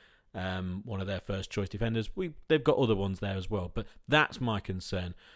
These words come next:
So if you ask me right now, is Wesley Fofana going to be a Leicester player at the end of the transfer window? I'll tell you what, Rob,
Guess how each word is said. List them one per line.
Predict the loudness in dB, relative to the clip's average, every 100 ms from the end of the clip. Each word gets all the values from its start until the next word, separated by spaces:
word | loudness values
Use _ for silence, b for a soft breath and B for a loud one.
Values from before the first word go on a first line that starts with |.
| b b
So | 4 8 10
if | 8 6
you | 2
ask | 4
me | 6 8
right | 8 6
now, | 4 2 2 -2 -10 _ _ _ _ _ _ _ _ _ _ _ _ _ _ _
is | 8 8 8 4 -4 -10 -20 _ _ _ _ _ _
Wesley | 0 4 4 4 4
Fofana | 4 2 4 4 4 0 -6 -10 _ _ _ 0
going | 4 4
to | 4
be | 4 4
a |
Leicester | 4 2 0 -2
player | 0 2 0
at | 0
the |
end | -2 0
of | -2
the |
transfer | -2 -2 -4 -4
window? | -6 -6
I'll | -10 -14 0
tell | 6
you | 8
what, | 6 0
Rob, | -4 -8